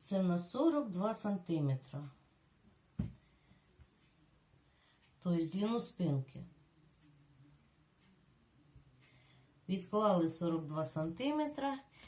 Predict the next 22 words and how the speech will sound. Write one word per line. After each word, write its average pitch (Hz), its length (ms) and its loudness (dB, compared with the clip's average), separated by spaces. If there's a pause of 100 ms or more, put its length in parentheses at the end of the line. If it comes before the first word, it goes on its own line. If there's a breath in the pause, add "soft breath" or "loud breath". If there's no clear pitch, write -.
(300 loud breath)
і 175 60 -2
провели 170 560 2
рівну 285 440 2
горизонтальну 170 800 2
лінію. 127 560 0 (1700 soft breath)
Ось 151 280 -6
отак, 143 420 -6
щоб 143 240 -6
було 147 280 -4
рівніше. 247 600 -4 (380 loud breath)
Я 160 220 0
ще 160 240 -4
не 165 100 0
можу, 320 360 0
так 240 260 -4
як 214 140 -6 (1300 loud breath)
портні 190 600 -2 (300)
з - 180 -4
опитом, 180 520 -2
я 160 80 2
тільки 160 300 -6
вчуся 285 560 -2